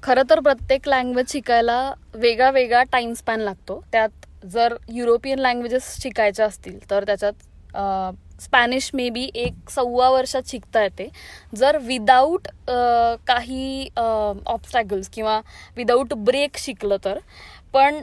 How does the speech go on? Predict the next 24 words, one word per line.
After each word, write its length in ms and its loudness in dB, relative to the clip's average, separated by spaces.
फ्रेंच 540 0
आणि 280 0
जर्मन 380 4
लँग्वेजेसला 480 0
मात्र 240 -2
दीड 260 -4
वर्ष 360 6
तरी 160 0
कमीत 360 -2
कमी 240 -6
लागतं. 320 -8
आणि 220 -2
जर 180 6
आणखी 420 -2
जर 200 -4
एशियन 480 -6
लँग्वेजेसकडे 640 0
गेला, 200 0
जॅपनीज 600 0
सारख्या, 400 -2
तर 100 4
मग 200 0
त्याला 260 2
मात्र 340 0